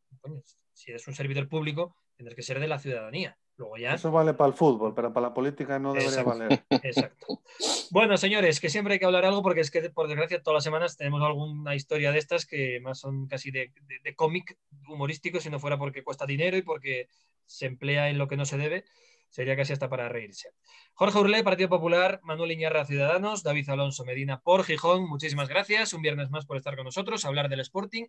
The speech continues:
Speaker 1: un poquito de política gijonesa municipal y sobre todo por esas buenas vibras para que ganemos el próximo domingo al Málaga. Un abrazo fuerte a los tres y gracias, buen fin de, chao.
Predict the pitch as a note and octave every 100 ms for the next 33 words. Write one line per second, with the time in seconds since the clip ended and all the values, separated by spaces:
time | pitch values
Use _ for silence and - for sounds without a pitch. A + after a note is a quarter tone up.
0 | - B3 A#3+ F3 F3 D3+ D#3+ F#3 D#3 D#3+
1 | D3 C#3+ D#3 C#3+ C#3+ C#3+ C3+ A#2+ - -
2 | F#3 A3+ A3+ _ - _ _ C#3 C#3 C#3
3 | D3 F3 F#3 E3 D#3 C#3+ C#3 C#3+ D3+ D3
4 | D#3+ D3 F3 F3+ F3+ F3+ D3 C#3 C3+ C3+
5 | D3 C3+ C3+ C3+ B2 A#2 - D3 C#3+ C#3
6 | B2+ D3 E3 D#3+ D3+ D3 C#3 A#2 G2+ -
7 | _ - - _ - C#3+ E3+ F3 F#3 F3+
8 | F3 E3+ F#3 F3 D#3 C#3+ F3 D3 D3 D#3
9 | D#3 D3 B2+ A2 - D3 C3